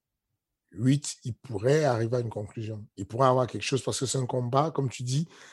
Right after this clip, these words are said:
qui a un sens. C'est un combat qui va faire beaucoup de bruit en, en termes de pay-per-view, beaucoup de bruit. C'est-à-dire que, euh, l'un comme l'autre n'ont pas encore tapé, euh, le million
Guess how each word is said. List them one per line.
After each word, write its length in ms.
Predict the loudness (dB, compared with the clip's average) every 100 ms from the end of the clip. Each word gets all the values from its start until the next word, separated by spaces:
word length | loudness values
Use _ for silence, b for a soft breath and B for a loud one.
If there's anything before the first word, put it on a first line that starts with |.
| b
qui 80 | -2
a 80 | 0
un 60 | 2
sens. 400 | 0 0 -4 -6
C'est 80 | -6
un 60 |
combat 240 | -4 -4 -4
qui 120 | -4
va 100 | -4
faire 180 | -2 -4
beaucoup 400 | -2 -4 -4 -4
de 60 |
bruit 320 | -4 -6 -6 -10 _ _
en, 120 | -10
en 220 | -8 -6 -4
termes 200 | -4 -4
de 80 |
pay-per-view, 500 | -6 -6 -6 -6 -8 -8
beaucoup 360 | -4 -4 -2
de 80 | -4
bruit. 280 | -2 -2 -4
C'est-à-dire 380 | -6 -6 -6 -4
que, 220 | -4 -6 b b b b _ -4
euh, 100 | 0
l'un 460 | 8 10 10 8 4 _
comme 240 | 2 4 6
l'autre 360 | 6 4 -2 -20 _ _
n'ont 360 | -2 4 4 4
pas 180 | 2 2
encore 520 | 2 4 4 4 0 _ _ _ 0
tapé, 560 | 0 2 2 2 0 _ _ _ _ _ _ -2
euh, 500 | 0 2 -2 -4 -4
le 180 | 0 4
million 480 | 4 6 4 4